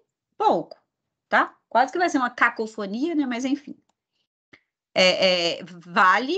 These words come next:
aí a regra da vírgula. Combinado? Não esqueçam disso, por favor. É, os pronomes substantivos aí,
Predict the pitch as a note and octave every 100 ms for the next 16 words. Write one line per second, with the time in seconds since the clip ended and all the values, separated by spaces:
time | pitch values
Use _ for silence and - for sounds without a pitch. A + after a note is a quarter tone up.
0 | A#4+ - G#3+ G#3+ A3+ A3+ G#3+ A3 B3+ A#3+
1 | C4 G#4+ F#4 A#3+ F#3+ D3+ - _ _ _
2 | G3 F#3+ F#3+ C4 C#5+ - G#3+ A#3 - C4+
3 | A#3+ D4+ B3 G3 - A#3+ - - F#3+ -
4 | _ _ _ _ _ _ _ _ _ _
5 | _ _ _ _ G3 G3 G3 F#3+ F#3 F3
6 | D#3+ C#3+ D#3 _ _ _ _ _ _ _
7 | _ _ _ A3 A3 C4+ B3 A#3 A3+ -
8 | A#3 B3 C4 B3 F4 G#4 E4 A#3+ A#3+ C#4
9 | E4+